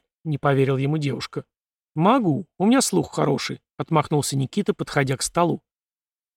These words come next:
Повторять ей то, что уже однажды сказал, он не собирался. По большому счету, ему было абсолютно все равно, что она подумает и чему поверит. Больше всего ему сейчас хотелось закрыть глаза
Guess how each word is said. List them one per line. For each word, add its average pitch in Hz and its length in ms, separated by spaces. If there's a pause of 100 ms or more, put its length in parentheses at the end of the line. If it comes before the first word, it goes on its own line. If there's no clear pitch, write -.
(760)
Повторять 262 440
ей 233 140
то, 247 220
что - 180
уже 185 220
однажды 170 360
сказал, 214 460
он 220 140
не 208 80
собирался. 156 720 (360)
По 147 60
большому 147 460
счету, 190 340
ему 147 180
было 147 180
абсолютно 160 500
все - 180
равно, 175 300
что - 180
она 139 140
подумает 160 560
и 135 40
чему 139 300
поверит. 151 460 (920)
Больше 151 380
всего 151 320
ему 147 200
сейчас 143 360
хотелось 147 420
закрыть 147 400
глаза 143 420